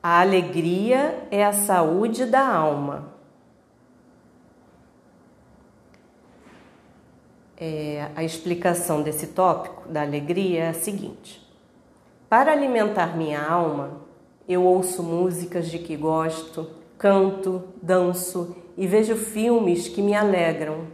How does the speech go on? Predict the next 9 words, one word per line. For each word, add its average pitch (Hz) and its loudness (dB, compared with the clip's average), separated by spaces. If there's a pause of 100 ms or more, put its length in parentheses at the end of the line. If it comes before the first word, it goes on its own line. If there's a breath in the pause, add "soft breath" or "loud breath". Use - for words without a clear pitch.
(500 soft breath)
Alimento 214 4
meu 214 2
espírito 208 -4
com 196 -2
coisas 196 2
que 208 -4
me 226 -2
fazem 170 0
feliz. 170 -4